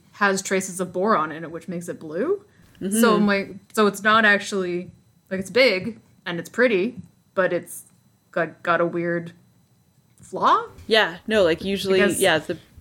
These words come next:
Speaker 2: it's unusual, or it, like, you don't really get big diamonds, I don't think, that would be, like, perfect. But also, like, the interesting part of, like, the Hope diamond is the bluishness of it, and al-,
Speaker 1: Mm-hmm.
Speaker 2: also the size, obviously.
Speaker 1: Yeah,
Speaker 2: But,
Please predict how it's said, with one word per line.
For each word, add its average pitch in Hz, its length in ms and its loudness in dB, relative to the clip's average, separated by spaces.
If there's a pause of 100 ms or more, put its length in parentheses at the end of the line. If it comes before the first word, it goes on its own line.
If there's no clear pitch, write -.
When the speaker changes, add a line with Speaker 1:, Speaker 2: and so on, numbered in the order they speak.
(160)
Speaker 2:
it's 202 140 2
unusual, 202 420 2
or 156 120 4
it, - 180 -2
like, 147 260 0 (320)
you 190 80 -2
don't 196 120 -2
really 175 160 0
get 170 280 -2
big 160 160 -6
diamonds, 151 320 -6
I 151 60 -6
don't 151 140 -12
think, 165 220 -8
that - 120 -12
would 160 120 -12
be, 147 120 -4
like, - 200 -8
perfect. - 480 -10 (560)
But 180 120 4
also, 143 520 2
like, 143 300 0
the - 120 -2
interesting 170 440 -2
part 156 200 0
of, 143 120 -2
like, 131 140 -4
the 147 60 -8
Hope 143 160 -6
diamond 139 320 -4
is 143 140 -6
the 147 100 -8
bluishness 143 640 -4
of 143 80 0
it, 135 200 -4 (240)
and 143 420 -6
al-, 220 140 6
Speaker 1:
Mm-hmm. 214 120 4
Speaker 2:
also 165 200 0
the - 80 -18
size, - 320 -8
obviously. 147 400 -8 (500)
Speaker 1:
Yeah, 190 160 2
Speaker 2:
But, - 100 -10